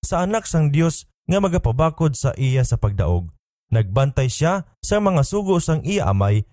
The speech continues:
kag wala sing sala sa iya nga magamit ni Satanas sa iya kaayuhan. Amo ini ang kahimtang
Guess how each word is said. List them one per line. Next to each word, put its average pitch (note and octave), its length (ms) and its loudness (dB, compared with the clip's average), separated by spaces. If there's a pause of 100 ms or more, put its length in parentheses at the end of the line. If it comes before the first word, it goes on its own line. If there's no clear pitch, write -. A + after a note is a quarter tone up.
(220)
kag F3+ 160 0
wala F#3+ 320 2
sing G3 160 -4
sala D#3 320 2
sa - 160 -4
iya A2 400 0 (140)
nga E3+ 160 2
magamit F#3+ 480 0
ni E3 80 0
Satanas D3+ 560 0
sa C#3 120 0
iya C#3 240 2
kaayuhan. F2+ 640 0 (420)
Amo F3+ 240 0
ini F#3+ 240 2
ang G3 140 0
kahimtang E3 720 0